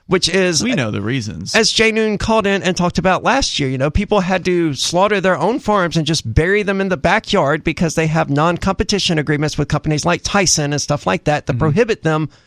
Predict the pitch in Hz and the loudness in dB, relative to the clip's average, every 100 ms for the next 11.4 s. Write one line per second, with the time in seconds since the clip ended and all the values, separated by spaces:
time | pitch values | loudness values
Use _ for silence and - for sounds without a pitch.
0 | _ _ - 190 165 - 196 165 165 151 | _ _ -2 0 2 2 2 0 -2 -2
1 | 160 - 160 151 - 165 - 151 147 131 | -2 0 0 0 0 -2 0 0 0 -2
2 | 135 _ _ _ - - - 160 - - | -4 _ _ _ -20 -12 -2 2 2 2
3 | 202 165 - 156 113 - - - 127 156 | 2 2 2 2 0 -4 -6 -4 -2 -2
4 | 131 104 - 117 147 127 127 113 104 101 | -2 -4 -4 -4 -2 -2 0 -2 -2 -4
5 | - 107 98 95 220 254 - 269 311 240 | -4 -4 -2 0 0 2 2 0 0 -2
6 | - 226 190 185 135 202 214 175 160 131 | -2 0 0 2 2 2 2 2 0 -2
7 | 127 - 147 123 226 226 104 127 156 262 | -4 -2 -2 0 0 0 0 0 2 2
8 | 247 190 143 - 208 - 151 135 143 127 | 2 0 0 2 2 2 0 0 0 0
9 | 135 208 143 - 175 151 135 190 165 143 | 2 0 0 -2 -2 -2 -2 -2 0 -2
10 | 135 165 - 156 139 147 147 127 131 214 | 0 -2 0 0 0 0 0 0 0 0
11 | 262 160 139 | 0 -2 -2